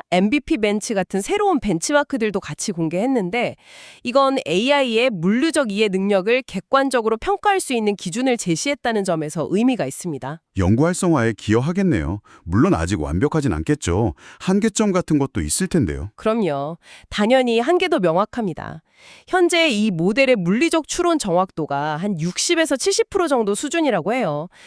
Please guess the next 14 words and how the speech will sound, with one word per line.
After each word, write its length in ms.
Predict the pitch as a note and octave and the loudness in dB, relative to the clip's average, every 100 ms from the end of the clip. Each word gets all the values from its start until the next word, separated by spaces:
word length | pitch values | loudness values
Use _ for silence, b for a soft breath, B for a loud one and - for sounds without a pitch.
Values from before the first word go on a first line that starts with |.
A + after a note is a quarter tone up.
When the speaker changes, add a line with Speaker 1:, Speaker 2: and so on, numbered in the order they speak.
| B B | B B
Speaker 1:
이게 180 | - A3 | -4 -2
사람의 420 | C4 F#4 G4+ G4+ | 2 2 4 4
능력, 420 | D#4+ G#3 G3 B3+ F#4 _ | 4 4 2 0 -4 _
보통 540 | G#3 - A3+ G#3+ G#3+ | -6 2 4 4 2
구십오 400 | - G#3 G#3+ G#3 | -2 -4 0 0
퍼센트 380 | G3+ F#4 F#4 E4 | 0 0 0 0
정도로 320 | C4 G#3 F3+ | 0 0 0
보는데 560 | D3+ D3+ D3 D3+ A3+ E3 B B B | -2 -2 -2 -2 -2 -2 B B B
거기에는 560 | - G3+ C4+ D#4 C#4+ | -2 0 2 2 2
아직 220 | F3 D3 | 2 -2
한참 320 | F#3 D4 E4+ D4+ | -2 -2 0 0
못 100 | E3 | 2
미치는 460 | G#3+ E4+ - C#4+ | 0 0 2 0
거죠. 480 | G#3 C#3 B2 A2+ D3+ | 0 -4 -4 -6 -8